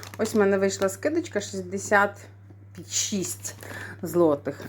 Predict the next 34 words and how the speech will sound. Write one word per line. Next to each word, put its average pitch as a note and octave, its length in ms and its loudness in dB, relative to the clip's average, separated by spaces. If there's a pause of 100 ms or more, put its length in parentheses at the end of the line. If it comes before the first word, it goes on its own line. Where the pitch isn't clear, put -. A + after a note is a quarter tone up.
(120)
Але G#3+ 520 6
це A3+ 220 0
дякуючи A3 680 2
тому, D#4 360 4
що - 180 -4
я A3 200 4
активувала A3 800 4
купон, G#3 500 -2 (680)
е, F#3+ 280 8
в F3+ 180 0
аплікації G3 680 4
мінус G3 240 0
двадцять F#3+ 380 0
відсотків. D#3+ 460 -6
Бачите, D4+ 300 -2
в - 60 -12
кожному F3 440 4
йде D#3 180 2
мінус, E4 320 4
мінус, D4+ 260 4
мінус, C4 300 0
мінус. A3 260 -2
Вони A3 260 6
рідко A3+ 280 4
появляються, G3+ 560 2
ці G#3 120 -4
кіп-, G3+ 300 -6
купони, F3+ 440 2 (560)
але B3 200 6
по-, C4+ 140 2
з'явилися, G#3 760 6
тому F#3+ 240 2
я F#3 100 2
взяла F3+ 360 4